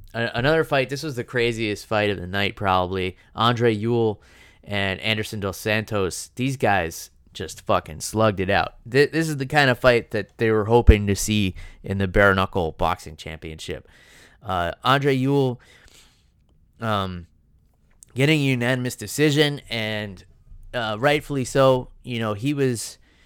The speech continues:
he was so creative with his angles and his strikes, and these guys fought in a phone booth,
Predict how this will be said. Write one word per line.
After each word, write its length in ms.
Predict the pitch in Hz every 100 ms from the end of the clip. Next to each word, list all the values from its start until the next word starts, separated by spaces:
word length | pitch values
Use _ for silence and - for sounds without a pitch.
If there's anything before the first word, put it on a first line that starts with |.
| _ _
he 200 | - 165
was 140 | 175 131
so 220 | 190 196
creative 640 | - 156 143 143 127 110
with 180 | 104 107
his 180 | 110 101
angles 640 | 120 123 135 123 120 110 101
and 100 | 95
his 120 | 92
strikes, 720 | - 123 120 117 - - - -
and 240 | 104 101
these 180 | 127 151
guys 260 | 143 135 117
fought 280 | - 120 113
in 60 |
a 80 | 104
phone 340 | - 120 120
booth, 420 | 104 104 95 -